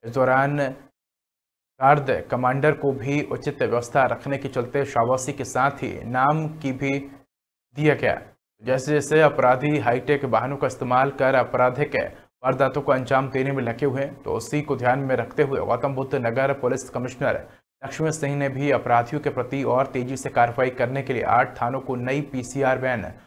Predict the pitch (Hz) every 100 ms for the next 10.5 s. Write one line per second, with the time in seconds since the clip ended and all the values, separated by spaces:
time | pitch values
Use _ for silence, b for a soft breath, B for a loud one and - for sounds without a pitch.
0 | B _ - - 147 131 139 120 139 147
1 | 139 139 - - _ 120 131 143 139 143
2 | 160 156 123 143 147 120 95 120 143 143
3 | 147 131 139 139 143 - 135 143 139 117
4 | 113 135 - 127 120 127 147 143 139 127
5 | 135 135 131 135 131 135 117 117 131 127
6 | 127 117 - - - - - 131 - 143
7 | 139 135 123 - 127 131 127 117 143 139
8 | 139 139 139 B B _ 147 165 165 139
9 | 147 160 147 131 127 - 127 120 113 120
10 | 110 131 156 151 156